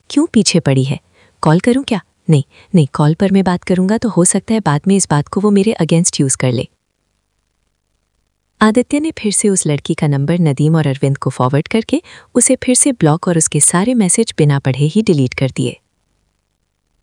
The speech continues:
उसके बाद उसने बाकी के message check किए और last में उसने रवि का message चेक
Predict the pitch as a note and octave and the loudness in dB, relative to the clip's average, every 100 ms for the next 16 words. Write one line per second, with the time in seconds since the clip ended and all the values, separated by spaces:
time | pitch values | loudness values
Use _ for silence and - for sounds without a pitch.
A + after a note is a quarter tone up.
0 | _ _ _ _ _ _ B3+ B3 D4 B3+ | _ _ _ _ _ _ 0 0 0 2
1 | A#3+ A3+ F3+ E3 D3 C3+ - - C3+ C#3 | 2 0 0 0 2 -2 -2 -2 -2 0
2 | A#3 - G3 - F#3 G3 - - - - | -2 0 -2 0 -2 -2 -4 -20 -8 -2
3 | A3+ G#3 A3+ - C4+ A#3+ F#3+ G3+ G3 D3 | 2 2 0 -2 0 0 0 0 2 0
4 | C#3+ D3+ C3 - C3+ - | 0 -2 -2 -2 -4 -4